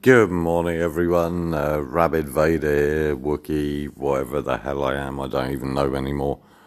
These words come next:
During lockdown, I think I might have developed, uh, dissociative personality disorder. That's a new one.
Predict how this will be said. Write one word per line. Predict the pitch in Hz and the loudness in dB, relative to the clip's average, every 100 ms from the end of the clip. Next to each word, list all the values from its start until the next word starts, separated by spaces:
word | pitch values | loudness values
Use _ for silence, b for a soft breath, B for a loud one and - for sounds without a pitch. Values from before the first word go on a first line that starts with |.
| B B | B B
During | - 73 73 | -2 0 2
lockdown, | 73 76 - 73 71 73 - b b b b | 0 0 -2 -4 -4 -6 -14 b b b b
I | 71 | -6
think | 73 67 | -4 -4
I | 71 | -4
might | 73 73 50 - | -2 -4 -6 -10
have | - 67 | -12 -12
developed, | 71 67 73 71 - - | -10 -4 -2 -2 -6 -4
uh, | 73 71 71 67 _ _ _ _ _ | -2 0 -2 -6 _ _ _ _ _
dissociative | 87 - - 123 123 - - - - 113 - - | -12 -10 -8 -6 -6 -8 -14 -14 -10 -10 -12 -10
personality | 120 123 - 123 120 107 - 64 60 | -4 -4 -2 -2 0 0 -2 -4 -8
disorder. | 64 60 - 50 - - B B B B B - - | -8 -10 -8 -8 -8 -14 B B B B B -8 -8
That's | - - | -16 -14
a | 64 | -14
new | 50 50 | -12 -10
one. | 67 107 101 | -8 -8 -12